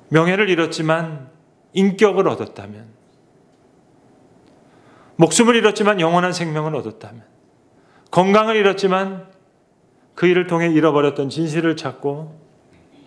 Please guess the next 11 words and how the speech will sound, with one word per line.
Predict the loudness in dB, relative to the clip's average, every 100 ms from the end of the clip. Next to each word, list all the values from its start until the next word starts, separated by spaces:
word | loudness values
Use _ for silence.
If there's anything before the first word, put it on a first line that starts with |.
| -16
겸손도 | -8 -2 0 0 -2
찾고 | -2 -8 -8 -12 -12 -18 _ _ _ _ _ _ _ _ -8
귀한 | -4 -2
믿음도 | -2 -2 0 -2
찾을 | -2 -6 -6
수 | -6
있었다면 | -8 -8 -12 -12 -10 -10 -12 -14 -20 _ _ _ _ _ _ _ _ _ _ -20 _
그건 | -20 -14 -14 -10
참으로 | -10 -6 -2 0 0
귀한 | -2 -6 -8 -8 -14 -20 _ _ _ _ _ _ _ _ -12
기름을 | -2 0 0 -2 -6 -8